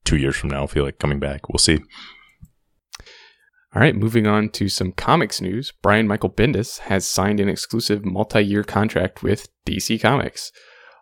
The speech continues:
Speaker 2: Uh, so he was working for Marvel, and he created Jessica Jones and the Miles Morales version of Spider-Man. And he's also,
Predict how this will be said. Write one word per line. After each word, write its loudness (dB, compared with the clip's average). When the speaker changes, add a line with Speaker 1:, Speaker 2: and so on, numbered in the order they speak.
Speaker 2:
Uh, 4
so 2
he 0
was 4
working -2
for -2
Marvel, 2
and 0
he -2
created 4
Jessica 0
Jones 2
and -4
the -2
Miles 2
Morales 2
version 0
of -2
Spider-Man. 0
And -4
he's -2
also, 4